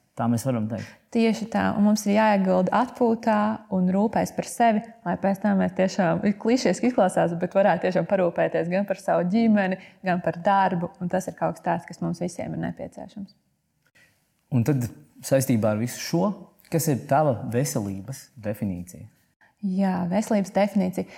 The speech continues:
Speaker 2: Tas droši vien ir kaut kas, kas noteikti nav stāvoklis, ka es neesmu slims, tas ir daudz vairāk. Un mana veselības definīcija būtu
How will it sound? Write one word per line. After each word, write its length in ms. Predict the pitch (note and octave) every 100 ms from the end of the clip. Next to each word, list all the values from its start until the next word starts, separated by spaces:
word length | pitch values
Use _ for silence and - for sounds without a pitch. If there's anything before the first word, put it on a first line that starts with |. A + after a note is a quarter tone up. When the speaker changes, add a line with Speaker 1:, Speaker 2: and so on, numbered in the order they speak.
| -
Speaker 2:
Tas 100 | - -
droši 340 | D4 C#4+ C#4+
vien 220 | A3+ A#3 A#3
ir 100 | G#3+ -
kaut 240 | A#3 G#3 -
kas, 160 | B3
kas 140 | A#3 -
noteikti 480 | A#3 A#3+ A#3 F3+ G#3+
nav 120 | A3+ A3+
stāvoklis, 480 | - G#3 A3 G#3 -
ka 80 |
es 100 | F#3
neesmu 400 | G3 F#3 F3+ F3
slims, 400 | F#3 - A3+ D#4 -
tas 160 | A#3 G3+
ir 80 | F3+
daudz 300 | F#3 F#3+ F#3
vairāk. 540 | F3+ G3+ C#4 C#4+ C#4 - - - _ -
Un 220 | F#3+ F#3+ F#3+
mana 180 | A3 G3
veselības 340 | A3+ A3+ F#3+
definīcija 600 | F#3 A3 B3+ G3+ F#3+ F#3 F#3
būtu 360 | A3 A3 G#3